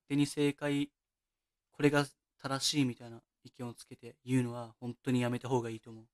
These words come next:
周りから見て、ほんと惹かれる。友達いなくなる。うん。やっぱ友達はね、何歳になっても大事にしておいた方がいいものだからね。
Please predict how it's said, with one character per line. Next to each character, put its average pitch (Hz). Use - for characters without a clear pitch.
周 127
り 139
か 135
ら 139
見 139
て、 120
ほ 131
ん 127
と 127
惹 -
か 127
れ 120
る。 120
友 127
達 143
い -
な 127
く 135
な 123
る。 113
う 120
ん。 110
や 127
っ -
ぱ 117
友 123
達 127
は 127
ね、 127
何 135
歳 120
に 117
な 117
っ -
て -
も 117
大 120
事 135
に 135
し -
て 123
お 120
い 120
た 113
方 113
が 113
い 127
い 135
も 117
の 117
だ 113
か -
ら 117
ね。 113